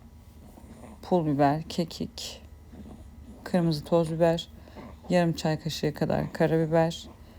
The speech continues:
bir tatlı kaşığı kadar da tuzumu ilave ediyorum. Bu şekilde de yaklaşık bir beş altı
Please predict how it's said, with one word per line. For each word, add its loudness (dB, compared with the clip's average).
bir 6
tatlı 2
kaşığı 0
kadar 2
da 2
tuzumu 2
ilave 4
ediyorum. 0
Bu 2
şekilde 0
de 4
yaklaşık 0
bir 2
beş 2
altı -2